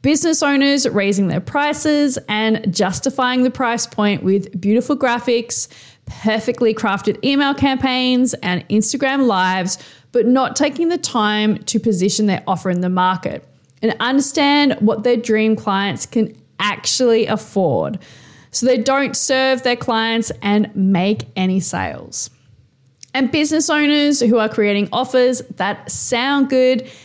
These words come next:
and position themselves differently to their peers and competitors, but they haven't invested resources into creating a comprehensive learning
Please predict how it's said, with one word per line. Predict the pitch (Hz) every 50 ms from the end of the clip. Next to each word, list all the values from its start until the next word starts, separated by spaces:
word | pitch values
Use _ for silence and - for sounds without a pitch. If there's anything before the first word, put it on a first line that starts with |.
| - _ _ -
and | 202 220 220 220 220
position | - 240 208 190 220 226 - -
themselves | 247 240 233 - - 233 220 214 220 214 -
differently | - 175 - 208 220 220 - 208 - 214 226
to | 220 220 -
their | - 190 190
peers | 185 - - - 208 190 196 190 190 -
and | - 190 196
competitors, | - 196 175 - 190 - - 175 196 214 240 277 285 277 - - - - - - _
but | - 220 -
they | 285 269 269
haven't | 202 185 233 240 254 247 285
invested | 294 294 285 247 254 214 214 - - 240 226 226
resources | 202 202 202 196 190 202 202 202 208 - - - - - 175 -
into | - - 202 208 208 220 220
creating | 214 - 226 208 208 208 202 208 196 -
a | - 180
comprehensive | - - 214 214 208 - 220 220 220 214 190 - 220 196 185
learning | 214 240 262 277 277 277 269 277 277 277 277 277